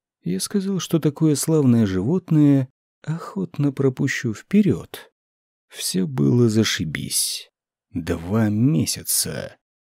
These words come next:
которые пролетели мгновенно. Потом я с глубочайшим прискорбием увидел,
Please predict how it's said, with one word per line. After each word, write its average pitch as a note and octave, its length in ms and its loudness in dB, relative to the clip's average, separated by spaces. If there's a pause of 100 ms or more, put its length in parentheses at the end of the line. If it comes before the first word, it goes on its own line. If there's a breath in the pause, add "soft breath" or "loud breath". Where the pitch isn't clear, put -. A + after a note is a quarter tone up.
(420)
которые F2+ 400 -6
пролетели G2 460 -2
мгновенно. F#2+ 1000 -2 (640)
Потом G#2 420 -2
я E2 120 -2
с D2+ 60 -8
глубочайшим G2 680 2
прискорбием B2 800 2
увидел, F2+ 720 -4